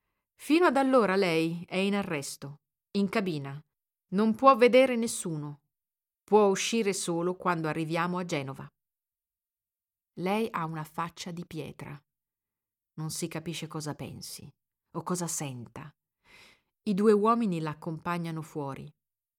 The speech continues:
Prima di uscire mi parla, per l'ultima volta. "Mi dispiace, Lorenzo", mi dice. Io resto con il capitano e il vice capitano. Mi fanno sedere e mi esortano a parlare.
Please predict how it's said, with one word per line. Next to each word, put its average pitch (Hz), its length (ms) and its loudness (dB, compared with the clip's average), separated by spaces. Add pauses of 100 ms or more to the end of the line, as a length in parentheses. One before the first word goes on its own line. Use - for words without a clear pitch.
(380)
Prima 233 240 -4
di 196 80 -4
uscire 196 340 -4
mi 175 140 -6
parla, 135 440 -12 (600)
per 156 220 -6
l'ultima 180 540 -8
volta. 143 460 -14 (1160)
"Mi 196 80 -6
dispiace, 175 720 -6 (640)
Lorenzo", 156 580 -10 (880)
mi 151 100 -6
dice. 139 440 -12 (1160)
Io 247 180 2
resto 196 320 -2
con 180 200 -6
il 170 140 -6
capitano 160 640 -10
e - 120 -4
il 202 80 -2
vice 190 220 -6
capitano. 156 680 -12 (560)
Mi 202 140 0
fanno 226 260 -2
sedere 254 600 -4 (360)
e 254 100 -4
mi 247 100 -2
esortano 202 540 -4
a 170 60 -6
parlare. 131 560 -10